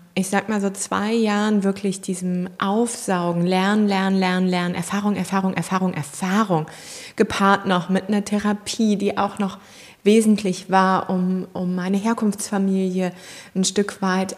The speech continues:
aufzuräumen, meinen Platz da ganz einzunehmen. Ähm,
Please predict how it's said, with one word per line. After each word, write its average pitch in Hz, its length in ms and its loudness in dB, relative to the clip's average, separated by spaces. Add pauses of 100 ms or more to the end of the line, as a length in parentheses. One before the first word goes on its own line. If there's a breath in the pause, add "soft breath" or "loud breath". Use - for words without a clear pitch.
(120)
aufzuräumen, 202 880 0
meinen 190 260 0
Platz 220 400 -6
da 190 140 -2
ganz 190 460 0
einzunehmen. 202 880 0 (560 loud breath)
Ähm, 214 480 2